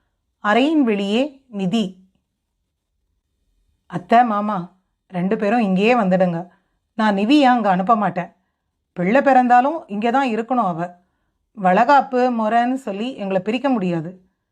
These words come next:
நான் என் பொண்டாட்டியை அனுப்ப மாட்டேன்," நவநீதி கூறவும், அமுதாவும் ஜெயந்தியும் உரைக்க, ஆண்கள் அனைவரும் சிரித்து கொண்டிருந்தனர். "அம்மா வீட்டுக்கு போகணும், வகை வகையா சாப்பிடணும்,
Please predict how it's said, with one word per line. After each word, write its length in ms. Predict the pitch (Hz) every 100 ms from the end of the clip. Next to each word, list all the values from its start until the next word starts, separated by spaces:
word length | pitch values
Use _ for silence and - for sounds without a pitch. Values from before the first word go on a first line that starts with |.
| _ _ _
நான் 140 | 208
என் 140 | 208 185
பொண்டாட்டியை 420 | 196 208 208 208
அனுப்ப 380 | 262 208 220 254
மாட்டேன்," 400 | 190 170 175 - _ _ _ _ _ _ _ _ _ _ -
நவநீதி 540 | 196 220 294 240 196
கூறவும், 760 | - 185 208 233 277 185 - _ _ _ -
அமுதாவும் 540 | 208 254 294 262 269 330
ஜெயந்தியும் 580 | 202 202 233 254 262 262
உரைக்க, 580 | 185 185 196 285 269 - _ _ _ _
ஆண்கள் 480 | - 226 285 320 294
அனைவரும் 500 | 202 202 196 180 262
சிரித்து 360 | 294 294 285
கொண்டிருந்தனர். 720 | 277 220 180 175 170 165 165 - _ _ _ _ _ _ _ _ _ _ _ _ _ _ _ _ _ _
"அம்மா 300 | - 185 214
வீட்டுக்கு 360 | 285 240 185 -
போகணும், 640 | 202 196 190 175 185 226 -
வகை 280 | 208 208 240
வகையா 360 | 208 196 208
சாப்பிடணும், 840 | 269 - 196 202 208 175 175 220 -